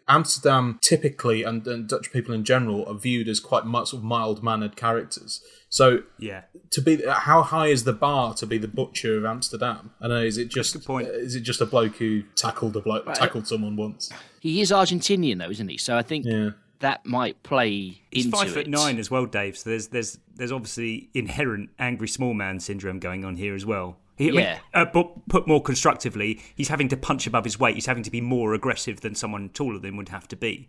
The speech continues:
Speaker 2: But is that enough to be a butcher of? Has he? I mean, I think
Speaker 3: What? Yeah, exactly. What are your butchering credentials?
Speaker 2: Well, as the Goycochea example, and, and Goycochea, and Goycochea seems to be the only e-, example of a butcher of that I can find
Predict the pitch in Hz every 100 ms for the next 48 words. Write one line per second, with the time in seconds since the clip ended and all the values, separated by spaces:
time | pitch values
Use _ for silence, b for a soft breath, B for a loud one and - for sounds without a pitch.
0 | - 156 - 175 196 160 185 175 - 165
1 | 143 - 180 - 185 170 170 196 170 170
2 | 202 165 B B - 214 - - - -
3 | 196 220 247 - - 196 175 180 117 190
4 | - 113 190 180 143 110 - - 131 120
5 | 117 120 131 - 82 - - - 165 214
6 | 226 240 208 220 196 190 - 196 165 131
7 | 123 110 117 120 131 139 135 196 - 180
8 | 131 117 - - - _ - 180 240 -
9 | - 170 190 165 135 156 - 165 180 151
10 | 110 101 101 _ 127 123 113 101 98 92
11 | - - - 101 95 - 104 110 107 -
12 | 104 95 92